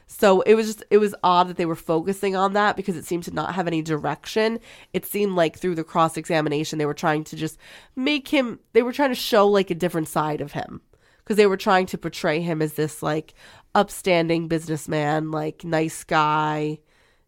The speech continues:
And they were like, "Oh, you watch porn?" I don't know. Don't forget the, the audience of the jury of, like, you could have, like, people who are very religious,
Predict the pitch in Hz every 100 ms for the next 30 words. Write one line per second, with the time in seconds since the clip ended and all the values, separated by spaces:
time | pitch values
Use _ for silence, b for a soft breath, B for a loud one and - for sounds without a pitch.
0 | - 180 175 175 170 156 156 _ - 202
1 | 175 185 190 - - 196 156 165 - _
2 | _ _ _ _ _ - 160 - - _
3 | _ b b b b - 277 320 285 233
4 | - 196 175 170 - 185 196 185 165 165
5 | 160 156 165 156 131 127 120 - 160 156
6 | 156 151 - - _ _ _ _ _ 190
7 | 180 175 165 160 156 - - 160 160 160
8 | 147 147 107 - 170 220 190 190 185 -
9 | -